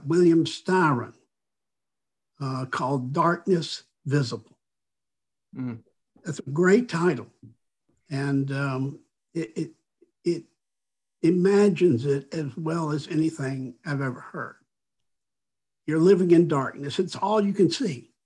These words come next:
Speaker 1: is dark. Well, I was teaching at Midwestern at the time. I was interim pastor in a church at the time.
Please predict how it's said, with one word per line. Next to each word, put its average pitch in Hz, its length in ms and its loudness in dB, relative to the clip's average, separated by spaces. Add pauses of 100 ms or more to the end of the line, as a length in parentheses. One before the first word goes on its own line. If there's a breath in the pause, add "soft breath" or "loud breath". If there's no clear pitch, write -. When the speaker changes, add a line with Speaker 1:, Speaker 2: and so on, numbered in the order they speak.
(400)
Speaker 1:
is 113 120 -6
dark. 117 320 -12 (1600)
Well, 202 440 0 (280)
I 160 100 -2
was 190 200 0
teaching 196 420 0
at - 60 -
Midwestern 147 600 0
at 127 80 -2
the 120 100 -2
time. 135 540 -6 (560)
I 135 80 -8
was 131 180 -6
interim 160 320 2
pastor 165 420 -2
in 151 60 0
a 143 60 -2
church 165 420 0
at 117 120 -10
the 156 80 -8
time. 127 500 -6